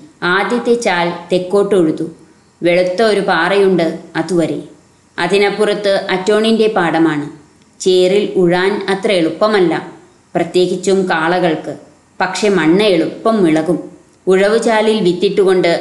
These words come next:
അബു പിന്നാലെ നടന്നു. പിന്നാലെ ആടുകളെ തെളിച്ചുകൊണ്ട് മനീത്തയും. ആടുകളുടെ കുളമ്പിനടിയിൽ വിത്ത് മണ്ണിൽ നല്ലവണ്ണം ആഴ്ത്തപ്പെടുന്നു. മേൽഭാഗം നിരപ്പായി കിട്ടുകയും ചെയ്യും. നൈൽ നദീതീരത്തെ കൃഷിക്കാർ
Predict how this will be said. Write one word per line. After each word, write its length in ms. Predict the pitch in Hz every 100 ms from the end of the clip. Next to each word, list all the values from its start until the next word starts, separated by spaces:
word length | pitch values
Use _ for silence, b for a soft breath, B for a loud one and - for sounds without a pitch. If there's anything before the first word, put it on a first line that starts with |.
| -
അബു 180 | 170 185
പിന്നാലെ 520 | 196 170 170 175 185
നടന്നു. 380 | 180 160 151 147 - - b b b -
പിന്നാലെ 440 | 196 208 214 214 208 208
ആടുകളെ 500 | 196 208 220 233 240
തെളിച്ചുകൊണ്ട് 680 | 233 226 190 180 185 180 175 165 165
മനീത്തയും. 640 | 165 160 160 165 156 143 - - _ _ -
ആടുകളുടെ 680 | 170 175 190 190 190 190 196
കുളമ്പിനടിയിൽ 880 | 190 170 170 185 196 180 185 180 185
വിത്ത് 360 | 175 165 170 185 185 175
മണ്ണിൽ 360 | 170 170 196 190
നല്ലവണ്ണം 600 | 165 156 185 196 196 190
ആഴ്ത്തപ്പെടുന്നു. 680 | 170 - 175 - 151 147 147 - _ b b b
മേൽഭാഗം 640 | 175 175 180 185 185 185 180
നിരപ്പായി 520 | 170 170 170 180 196
കിട്ടുകയും 540 | 202 185 185 196 196 190
ചെയ്യും. 280 | 175 147 151 - _ b b b b b
നൈൽ 260 | 180 180 185 208
നദീതീരത്തെ 680 | 202 208 202 208 196 202
കൃഷിക്കാർ 560 | 202 185 185 185 190 185